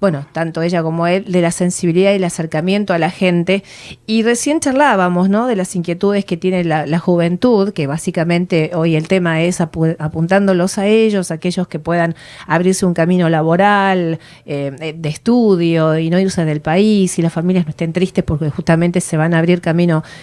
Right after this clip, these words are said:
fuera de nuestro territorio. Y yo les preguntaba a los dos el tema de las propuestas. Cuando ellos se iban acercando, ustedes, bueno, tal cosa, nosotros promo-, ponemos,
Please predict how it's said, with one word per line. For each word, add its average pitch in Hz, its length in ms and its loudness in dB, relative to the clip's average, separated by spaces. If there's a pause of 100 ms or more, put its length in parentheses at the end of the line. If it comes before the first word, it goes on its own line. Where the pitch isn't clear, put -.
(120)
fuera 180 340 2
de 160 100 0
nuestro 175 300 -2
territorio. 226 720 0 (120)
Y 254 160 2
yo 262 120 2
les 294 100 0
preguntaba 220 420 0
a 220 40 2
los 220 120 0
dos 208 300 -2 (240)
el 196 120 0
tema 214 220 -2
de 202 60 0
las 190 160 -2
propuestas. 151 640 -8
Cuando 214 260 0
ellos 294 160 -4
se 247 100 -4
iban 208 160 2
acercando, 180 500 -2
ustedes, 202 200 0
bueno, 175 200 2
tal 226 220 0
cosa, 269 360 0
nosotros 311 260 -2
promo-, 175 300 0
ponemos, 175 320 -2